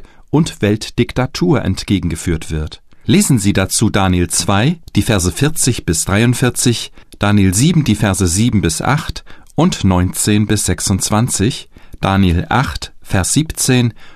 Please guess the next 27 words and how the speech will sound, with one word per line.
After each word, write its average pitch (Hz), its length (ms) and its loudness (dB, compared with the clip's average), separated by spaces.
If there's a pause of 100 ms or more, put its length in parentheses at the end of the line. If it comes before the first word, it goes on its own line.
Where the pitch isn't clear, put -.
(160)
und 160 180 2
die 131 80 0
Verse 101 340 2
dreiundzwanzig 101 880 0
bis 123 180 0
siebenundzwanzig. 85 1040 -2 (1080)
Dieses 202 400 0
Reich 101 380 0
wird 98 160 0
so 120 280 2
beschrieben 95 540 0
in 87 160 0
Daniel 87 320 0
sieben, 87 260 -2
Vers - 220 -6
dreiundzwanzig: 117 960 0 (420)
"Das - 280 0
vierte 196 480 0
Tier 95 340 2
bedeutet, 95 800 -2 (360)
ein 101 220 2
viertes 170 500 0
Königreich 92 720 0
wird 113 160 0
auf 90 200 -2
Erden 135 340 2
sein, 117 360 2